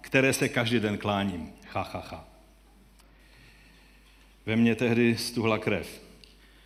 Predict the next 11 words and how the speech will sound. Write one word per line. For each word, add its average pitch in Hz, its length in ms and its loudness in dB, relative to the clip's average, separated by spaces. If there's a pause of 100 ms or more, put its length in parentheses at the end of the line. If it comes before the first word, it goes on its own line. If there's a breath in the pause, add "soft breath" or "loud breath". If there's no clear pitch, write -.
(160 soft breath)
protože, 104 160 -4
víte, 117 200 -2
jsou 120 180 -2
věci, 123 300 -2
ze 117 160 -4
kterých 120 680 -4 (1040 loud breath)
není 107 220 -2
dobré 87 280 -6
si - 140 -8
dělat 85 280 -6
legraci. 85 500 -12